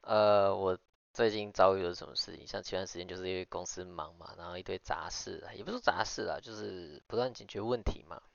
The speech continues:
然后再就是可能跟股市有关啦，啊。嗯，最近还不错，过得还蛮舒服的。就是你知道，我还是觉得啦，就是说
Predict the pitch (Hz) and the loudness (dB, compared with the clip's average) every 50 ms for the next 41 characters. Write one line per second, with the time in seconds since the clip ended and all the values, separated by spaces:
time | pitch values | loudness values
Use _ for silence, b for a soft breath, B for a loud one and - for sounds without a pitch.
0 | _ _ _ 107 104 104 110 113 110 107 101 101 98 98 98 - - 120 113 107 | _ _ _ -2 2 4 6 8 8 8 6 6 4 2 2 4 6 8 8 8
1 | 98 101 104 107 98 104 104 104 98 95 92 92 95 87 - - - 92 95 - | 8 6 2 0 0 0 0 2 2 2 0 0 -2 -4 -4 -4 -6 -6 2 4
2 | 110 117 113 - 101 90 90 - - 123 110 90 95 - 98 95 92 92 92 82 | 4 4 4 0 -4 -2 -2 -2 0 2 2 2 2 4 4 4 4 4 2 0
3 | 85 - - - 95 - - B B B B B B B B B B B B B | -2 0 2 4 4 4 2 B B B B B B B B B B B B B
4 | B - 117 120 120 117 117 117 113 113 117 117 117 117 113 113 113 - _ _ | B 2 4 6 8 8 8 6 6 4 4 2 0 -2 -4 -8 -12 -16 _ _
5 | _ _ - 180 156 165 151 143 123 147 135 143 160 143 - - _ - - - | _ _ 4 4 4 8 6 6 6 6 4 6 6 6 6 4 _ -10 0 2
6 | 139 127 117 113 113 117 113 104 113 - - 117 110 110 107 107 87 - - - | 4 6 8 8 8 6 4 2 2 2 0 0 0 0 -2 -6 -10 -10 -10 -12
7 | - 101 - 110 113 120 123 113 92 92 87 - - - - - _ _ _ _ | -12 -8 -6 -4 -2 0 -2 -2 -2 -4 -6 -6 -6 -6 -8 -10 _ _ _ _
8 | _ _ _ _ _ _ _ _ _ 127 131 139 165 214 220 - 127 117 110 101 | _ _ _ _ _ _ _ _ _ 10 12 12 10 8 4 4 4 6 6 6
9 | 98 90 - 107 - 123 131 131 131 143 131 127 127 | 6 4 0 -2 -4 -4 -4 0 6 8 8 8 6